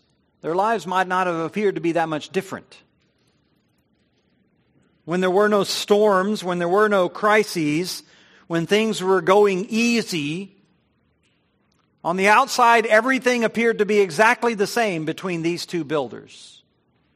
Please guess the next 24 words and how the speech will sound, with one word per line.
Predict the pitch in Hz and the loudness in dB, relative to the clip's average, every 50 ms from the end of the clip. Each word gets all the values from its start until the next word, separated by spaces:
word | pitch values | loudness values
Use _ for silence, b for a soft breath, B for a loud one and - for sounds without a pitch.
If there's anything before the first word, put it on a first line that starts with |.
| _ _ _ _ _ _ _ _ _ _ _ _ _ _ _ _ _ _ _ _ _ _ _ _ _ _ _ _ _ _ _ _ _ _ _ _ _ _ _ _ _ _ _ _ _ _ _ _ _ _ _ _ _ _ _ _ _ _ _ _ | _ _ _ _ _ _ _ _ _ _ _ _ _ _ _ _ _ _ _ _ _ _ _ _ _ _ _ _ _ _ _ _ _ _ _ _ _ _ _ _ _ _ _ _ _ _ _ _ _ _ _ _ _ _ _ _ _ _ _ _
In | |
fact, | - 160 160 156 - | -4 -4 -4 -4 -6
people | - 175 170 - 160 | -10 -10 -8 -8 -6
watching, | 139 139 156 175 175 - 151 143 147 143 | -2 0 0 0 -2 -4 -10 -10 -10 -10
people | 160 160 156 - 151 | -10 -10 -8 -6 -4
looking | 143 165 160 - 147 | -4 -4 -6 -8 -10
from | 120 131 | -8 -8
the | 139 139 | -4 -2
outside | 143 160 180 175 - 151 143 139 - | -2 -2 -2 -2 -4 -4 -4 -4 -4
probably | - 151 151 143 143 139 131 | -4 -4 -4 -2 -2 -4 -6
couldn't | - 160 143 135 | -8 -10 -10 -10
tell | 127 - 151 147 143 135 131 b b b b b b b | -6 -6 -4 -4 -4 -6 -10 b b b b b b b
any | 147 143 139 135 | -8 -6 -6 -4
difference. | 117 143 143 - 156 165 180 190 - - | -4 -4 -4 -4 -4 -6 -8 -8 -10 -12
The | - 131 | -12 -10
people | - 165 170 - 151 151 147 143 b b b b b b | -8 -8 -6 -4 -4 -4 -4 -4 b b b b b b
who | - 156 147 | -6 -2 -2
were | 147 139 | 0 0
building, | 131 139 175 202 202 165 170 156 151 | 0 0 2 2 2 0 -2 -4 -4
maybe | 151 151 156 147 156 151 151 | -4 -4 -4 -4 -4 -4 -4
not | 151 151 151 156 160 160 - | -6 -4 -4 -4 -4 -4 -6
themselves, | 156 147 131 - 208 214 202 165 139 120 107 - | -8 -10 -6 -4 -2 0 0 0 -2 -4 -8 -10
would | 127 135 131 | -8 -8 -6
have | 120 127 131 127 117 107 | -4 -4 -4 -4 -6 -8